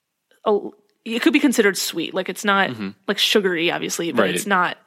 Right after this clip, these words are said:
Speaker 1: salt. It's not, like, savor-, as savory.
Speaker 2: Okay.
Speaker 1: It's just kind of, it's plain, you know?
Speaker 2: Mm.
Speaker 1: So maybe that's why.
Speaker 2: Hmm, okay. I mean, you had me at cheese, so I'm, I'm, I'm, I'm on board with
Speaker 1: Yeah.
Speaker 2: this.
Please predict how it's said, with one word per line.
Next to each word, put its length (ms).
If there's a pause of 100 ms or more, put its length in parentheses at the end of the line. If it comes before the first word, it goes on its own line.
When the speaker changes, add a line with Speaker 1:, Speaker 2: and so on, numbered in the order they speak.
(380)
Speaker 1:
salt. 280
It's 100
not, 100
like, 100
savor-, 400
as 100
savory. 280
Speaker 2:
Okay. 200
Speaker 1:
It's 80
just 140
kind 160
of, 200 (320)
it's 120
plain, 460
you 80
know? 200 (100)
Speaker 2:
Mm. 240 (380)
Speaker 1:
So 140
maybe 200
that's 180
why. 260 (420)
Speaker 2:
Hmm, 80 (180)
okay. 240 (600)
I 40
mean, 300 (1120)
you 100
had 140
me 120
at 100
cheese, 380
so 280
I'm, 320 (140)
I'm, 240 (300)
I'm, 320
I'm 180
on 100
board 180
with 100
Speaker 1:
Yeah. 120
Speaker 2:
this. 220